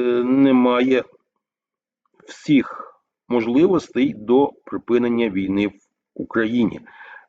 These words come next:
Цю війну може припин-, є два варіанти все-таки. Або це припиняє Росія, Росія почала, Росія припиняє, або ж починається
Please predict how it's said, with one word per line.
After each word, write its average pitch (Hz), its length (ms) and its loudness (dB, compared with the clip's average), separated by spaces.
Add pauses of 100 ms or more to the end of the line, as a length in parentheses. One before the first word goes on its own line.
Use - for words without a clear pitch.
(160)
Цю 147 160 0
війну 120 460 0
може 117 540 2 (120)
припин-, 117 440 -2
є 135 140 0
два 107 220 0
варіанти 101 580 0
все-таки. - 560 -10 (540)
Або 101 500 -4
це 127 200 0
припиняє 107 800 -2 (140)
Росія, 101 960 -2 (720)
Росія 107 500 -2
почала, 101 500 -2
Росія 101 480 -6
припиняє, 92 920 -4 (1120)
або 110 380 -2
ж - 180 -10 (120)
починається 117 880 -2